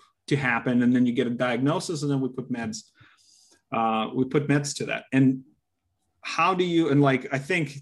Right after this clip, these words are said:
fundamentally I had to ask myself that just because I, I guess I was curious, how do you mentally become just a little healthier, maybe a little mentally, mental strength is one thing, I think,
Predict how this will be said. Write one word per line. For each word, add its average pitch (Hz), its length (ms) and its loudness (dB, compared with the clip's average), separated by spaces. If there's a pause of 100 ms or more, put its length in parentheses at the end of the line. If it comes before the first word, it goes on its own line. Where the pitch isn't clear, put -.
(160)
fundamentally 147 580 2
I 131 60 2
had 139 140 0
to 131 120 -4
ask 127 240 -4
myself 123 300 -8
that 123 160 -4
just 143 140 0
because 135 180 -2
I, 127 80 -2 (100)
I 113 120 -6
guess 120 200 -6
I - 60 -10
was 117 140 -10
curious, 120 540 2 (1000)
how 156 280 4
do 135 140 4
you 131 540 4
mentally 127 680 -2 (1200)
become 143 400 2
just 139 180 0
a 147 60 0
little 135 180 0
healthier, 143 480 -4
maybe 139 220 -2
a 135 60 -2
little 131 180 -4
mentally, 127 340 -6 (140)
mental 123 260 -4
strength 147 640 -2
is 143 160 2
one 139 340 2
thing, 139 260 0
I 127 60 -4
think, 131 300 -6